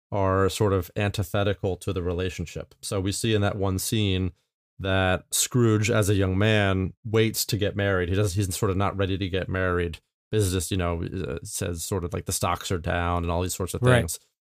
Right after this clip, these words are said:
Speaker 1: And his, his girlfriend just wants to get married, like, doesn't care about any of that stuff.
Speaker 2: Mm-hmm.
Speaker 1: And this sets Scrooge off, that she doesn't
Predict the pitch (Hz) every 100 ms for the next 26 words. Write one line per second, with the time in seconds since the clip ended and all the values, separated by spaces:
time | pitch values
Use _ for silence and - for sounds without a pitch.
0 | _ 113 107 107 117 110 95 110 104 -
1 | - _ _ 117 143 110 92 135 - 131
2 | 135 147 143 147 - 107 101 113 90 90
3 | 107 101 - 95 87 90 98 98 85 -
4 | 90 - - _ _ _ _ _ 104 101
5 | 98 98 95 120 - - 95 - - -
6 | - - - 95 90 - 92 85 85 -
7 | - 90 85 _ - - - 110 98 82
8 | 90